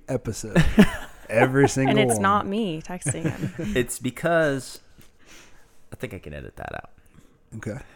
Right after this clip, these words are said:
Speaker 2: All right.
Speaker 1: <laughs>
Speaker 2: Anyways,
Speaker 1: We got
Speaker 2: yeah, I might not, but I don't know. I can't get it to unconnect from my computer.
Speaker 1: Huh.
Speaker 2: I, I will turn it off.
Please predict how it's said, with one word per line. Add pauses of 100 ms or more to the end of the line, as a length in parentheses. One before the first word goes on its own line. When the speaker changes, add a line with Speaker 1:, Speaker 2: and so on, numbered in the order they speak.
(100)
Speaker 2:
All
right.
Speaker 1:
<laughs>
Speaker 2:
Anyways,
Speaker 1:
We
got
Speaker 2:
yeah,
I
might
not,
but (280)
I
don't
know.
I
can't
get
it
to
unconnect
from
my
computer. (720)
Speaker 1:
Huh. (160)
Speaker 2:
I,
I
will
turn
it
off.